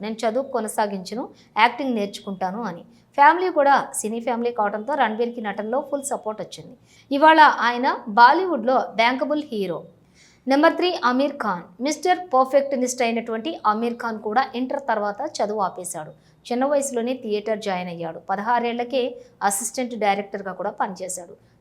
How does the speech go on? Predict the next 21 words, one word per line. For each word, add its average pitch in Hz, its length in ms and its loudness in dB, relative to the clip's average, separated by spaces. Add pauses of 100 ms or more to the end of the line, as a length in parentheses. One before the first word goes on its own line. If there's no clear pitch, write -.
చదువును 277 380 -2
వదిలేసిన 208 640 -4 (580)
సర్ఫెక్షన్తో 262 720 0
సినిమాలు 220 440 -2 (120)
చేసి 294 320 -6
ఇండియాకి 233 420 0
రికార్డులు 202 420 -2
క్రియేట్ 180 360 -8
చేశాడు. 165 360 -8 (600)
నెంబర్ 240 220 0
ఫోర్, 302 240 4
దీపికా 254 400 -2
పదుకొనే. 180 480 -6 (180)
దీపికా 302 440 0
కూడా 247 600 2
డిగ్రీ 220 280 -2
పూర్తి 214 340 -6
చేయలేదు. 170 440 -8 (160)
టెన్త్ 269 420 -4
బెంగళూరు, 220 680 -2
ఇంటర్ 277 360 0